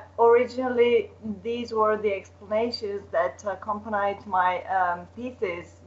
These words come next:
the ones that serve now as illustrations. I would suggest that, um, it's, uh, the best for the young at heart.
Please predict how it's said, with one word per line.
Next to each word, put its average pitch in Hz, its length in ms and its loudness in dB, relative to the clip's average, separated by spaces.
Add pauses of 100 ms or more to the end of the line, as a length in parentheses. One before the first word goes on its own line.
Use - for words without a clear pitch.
the 214 120 4
ones 196 380 4
that - 280 -10
serve 208 520 0
now 190 400 4
as 185 160 -4 (120)
illustrations. 180 840 -12 (640)
I 247 180 4
would 294 220 -4
suggest 247 600 -2
that, 190 360 6 (100)
um, 190 360 0 (480)
it's, - 500 -8
uh, 220 480 8 (360)
the 220 80 -4
best 214 580 2
for 208 220 0
the 208 120 -2
young 214 300 2
at 226 100 -6
heart. 165 500 2